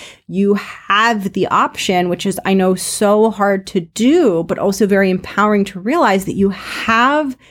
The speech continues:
the option to willingly say, I am moving into discomfort. I am making the choice to go into discomfort.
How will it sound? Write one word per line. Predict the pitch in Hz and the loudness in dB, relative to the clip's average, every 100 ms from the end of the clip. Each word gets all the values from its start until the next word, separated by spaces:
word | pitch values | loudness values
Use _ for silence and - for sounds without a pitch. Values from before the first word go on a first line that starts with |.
| _ - | _ -6
the | 196 - | -4 -2
option | 202 247 - 196 185 | -4 -4 -2 -2 0
to | 196 | -2
willingly | 175 202 226 220 208 | 0 2 4 4 2
say, | 196 - 247 196 170 170 - _ _ | 2 0 2 2 0 -4 -14 _ _
I | 196 | 0
am | 185 185 190 | 0 0 0
moving | 190 226 320 247 190 165 202 - - | 2 6 6 4 2 2 0 -2 -8
into | - 202 220 | 0 2 2
discomfort. | 226 226 - - 311 359 160 - - - - - - 185 | 0 0 -2 0 2 0 -2 -2 -4 -14 -12 -12 -10 -2
I | 214 | 2
am | 214 208 202 | 4 4 4
making | 233 285 330 320 | 2 2 2 2
the | 294 | 2
choice | - - - 233 185 160 - | 0 -4 -2 0 2 -2 -8
to | - 170 | -10 -8
go | 180 185 185 185 - | 0 4 4 2 -2
into | 175 175 170 | 0 0 2
discomfort. | 170 170 - 175 170 - - - | 0 -2 0 -2 -2 -4 -6 -10